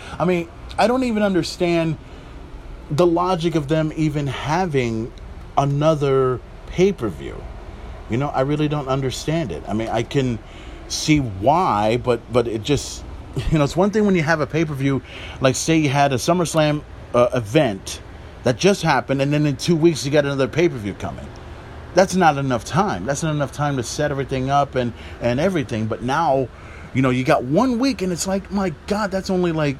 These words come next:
six days, five days away, and that's just fucking ridiculous. So here, let, let's go through the matches here. I just mentioned the whole thing with the triple threat match for the Universal Championship.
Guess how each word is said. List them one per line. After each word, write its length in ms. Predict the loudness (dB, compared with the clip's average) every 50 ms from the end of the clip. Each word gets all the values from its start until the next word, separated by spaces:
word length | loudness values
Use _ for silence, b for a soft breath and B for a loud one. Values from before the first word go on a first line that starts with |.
| -8 -6
six 380 | -4 -2 2 2 2 2 2
days, 400 | 0 0 2 2 4 2 2 0
five 300 | 0 0 2 2 2 2
days 220 | 2 0 0 2 0
away, 400 | 0 0 0 0 0 0 0 -2
and 100 | -2 -4
that's 200 | -4 -6 -8 -6
just 200 | -6 -6 -6 -4
fucking 260 | -6 -6 -6 -4 -4
ridiculous. 560 | -4 -2 -2 -2 -4 -4 -6 -6 -6 -8 -10 B B B B B B
So 160 | B 2 2
here, 260 | 4 4 2 0 0 -2 B B B B B B
let, 260 | -2 -2 -2 -2 0
let's 180 | 0 0 0 2
go 160 | 0 0 2
through 160 | 2 0 2
the 100 | 2 4
matches 380 | 4 4 2 0 0 -2 -4 -2
here. 200 | -2 -2 -2 -4 -8 -10 -6 -2
I 80 | -2
just 200 | 0 0 0 0
mentioned 400 | 2 0 0 0 -2 -2 0 0
the 40 | 0
whole 180 | 0 0 -2 -2
thing 180 | 0 0 0
with 100 | 0 -2
the 60 | -4 -2
triple 260 | -2 -2 -2 -2 -4
threat 240 | -2 -2 -2 0 0
match 180 | -2 -2 -2
for 80 | -2 -4
the 60 | -2
Universal 480 | -2 0 -2 -2 -2 -4 -4 -6 -8 -6
Championship. 480 | -2 -2 -2 -2 -2 -6 -6 -8 -8